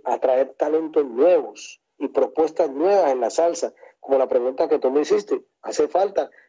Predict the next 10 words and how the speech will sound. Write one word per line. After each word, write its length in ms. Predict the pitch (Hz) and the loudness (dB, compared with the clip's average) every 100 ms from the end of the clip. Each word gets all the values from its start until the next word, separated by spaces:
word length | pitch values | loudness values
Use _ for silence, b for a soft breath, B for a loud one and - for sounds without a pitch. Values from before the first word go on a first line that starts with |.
| _ | _
que 80 | - | -4
sea 140 | - | 0
una 180 | 127 147 | 2 0
salsa 340 | - 135 - | 0 -2 0
que 100 | 156 139 | -2 0
esté 160 | - | -2
pegada 420 | - 143 135 147 | 0 0 2 2
fuerte. 480 | 143 - 170 - - _ _ _ _ _ _ _ _ _ _ _ _ _ _ _ _ - | 2 0 0 -4 -8 _ _ _ _ _ _ _ _ _ _ _ _ _ _ _ _ -4
Eso 280 | - 131 | 2 2
es. 100 | 185 | 2